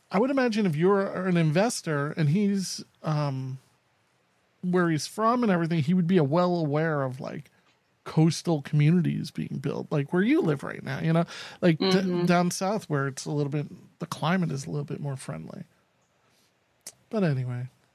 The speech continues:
Speaker 1: Well
Speaker 2: I, um, I don't know. Okay, so, like, I guess we're supposed to think it's bad, or, like, the town at least thinks it,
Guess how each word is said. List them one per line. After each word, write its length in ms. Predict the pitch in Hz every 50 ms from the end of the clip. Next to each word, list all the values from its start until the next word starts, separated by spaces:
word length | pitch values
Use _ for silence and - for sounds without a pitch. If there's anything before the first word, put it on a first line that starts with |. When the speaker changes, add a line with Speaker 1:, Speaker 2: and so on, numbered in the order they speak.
| _ _ _ _ _ _ -
Speaker 1:
Well 120 | 233 190 202
Speaker 2:
I, 200 | 233 277 302 320
um, 520 | 320 277 226 202 185 165 151 143 - - - _ _ _ _ -
I 120 | - 220 285
don't 220 | 339 403 403 277
know. 340 | 226 214 220 220 214 202 -
Okay, 200 | - 214 226 208 202
so, 160 | - - 220
like, 280 | 208 196 175 156 - - - -
I 80 | 175
guess 240 | 170 190 240 - -
we're 100 | 302 302
supposed 680 | 294 - 285 285 - 214 208 214 160 170 - - - -
to 100 | 202 202
think 280 | - - 160 156 170 180
it's 220 | 170 170 - -
bad, 760 | 170 - 165 147 143 143 147 151 156 160 160 165 165 190 190 _ _ _ _ _ -
or, 140 | - 170 170
like, 180 | 170 170 170 -
the 80 | 180
town 340 | 175 - - 240 262 311 285
at 120 | 220 170 160
least 240 | 160 156 160 - -
thinks 240 | 160 160 170 - -
it, 120 | 147 -